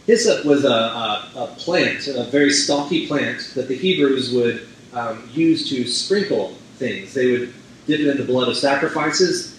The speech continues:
and sprinkle the altar and the, uh, inside of the, uh, thing. They would also sprinkle, um,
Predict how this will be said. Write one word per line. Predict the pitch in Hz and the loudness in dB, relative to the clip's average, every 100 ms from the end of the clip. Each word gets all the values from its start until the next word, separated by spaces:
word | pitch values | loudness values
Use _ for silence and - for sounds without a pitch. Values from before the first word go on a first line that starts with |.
| - | -20
and | 110 | -8
sprinkle | - 143 143 135 131 127 - | -2 0 0 0 0 0 -2
the | 123 | -6
altar | 117 143 143 120 117 120 | 2 2 2 -2 -4 -6
and | 113 107 | -10 -8
the, | 107 | -8
uh, | 104 110 110 123 | -8 -10 -10 -10
inside | 127 - 120 | -10 -6 -4
of | 113 | -4
the, | 107 - - - - - - - | -4 -8 -12 -20 -20 -20 -20 -16
uh, | - 143 | -8 -6
thing. | 156 127 | -2 0
They | 135 143 | 4 4
would | |
also | 147 - 147 | 4 2 0
sprinkle, | 143 - 165 156 143 - - - - 131 | 0 0 0 4 2 2 -4 -14 -20 -12
um, | 127 117 110 | -8 -6 -8